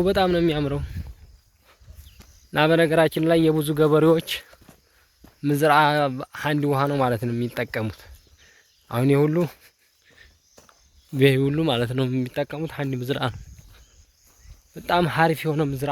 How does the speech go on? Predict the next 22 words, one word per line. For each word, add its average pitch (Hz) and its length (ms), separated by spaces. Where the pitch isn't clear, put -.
ነው። 151 120
ቦታው 143 300
በጣም 175 200
ነው 151 100
የሚያምረው። 127 400
ጤፉ 151 300
ምናምን 170 440
በጣም 180 280
ነው 165 100
የሚያሳምረው፣ 131 600
ያሳምረው 135 560
ማለት 117 220
ነው። 123 80
እንዳለ 135 320
ስታዩት 170 440
እዩት 151 220
እስኪ፣ - 220
በጣም 185 260
ነው 165 120
የሚያምረው 127 380
ላይ። 113 160
እና 185 120